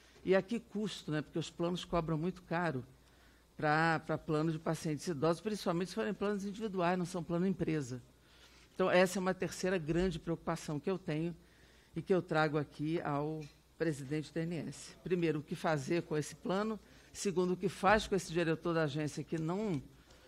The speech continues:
não se preocupou em, de fato, apurar o que tinha acontecido? E terceiro, em relação aos beneficiários, né? Que, que, que, o que acontece com esses beneficiários que, mesmo que apavorados com a Prevent Senior, queiram sair,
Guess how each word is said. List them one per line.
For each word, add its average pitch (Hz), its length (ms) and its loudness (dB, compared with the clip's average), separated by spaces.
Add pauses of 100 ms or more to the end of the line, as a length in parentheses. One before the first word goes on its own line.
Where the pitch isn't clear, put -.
(100)
não 190 200 4
se 202 180 -2
preocupou 190 640 2
em, 185 60 4
de 156 100 -2
fato, 160 320 0
apurar 156 340 0
o 156 60 0
que 156 120 -6
tinha 147 140 -8
acontecido? 180 720 -4 (460)
E 185 80 -2
terceiro, 185 460 2
em 190 40 4
relação 180 380 0
aos 165 100 -4
beneficiários, 180 880 -4 (640)
né? 180 300 -4 (100)
Que, 170 100 -2
que, 170 300 -4
que, 180 180 2
o 175 80 4
que 208 160 -2
acontece 180 640 2
com - 80 -4
esses 156 140 -6
beneficiários 165 680 -2
que, 190 80 -2
mesmo 175 440 4
que 180 120 0
apavorados 190 720 4
com - 80 -4
a - 40 -2
Prevent 156 300 -2
Senior, 147 260 -2
queiram 185 240 2
sair, 180 480 0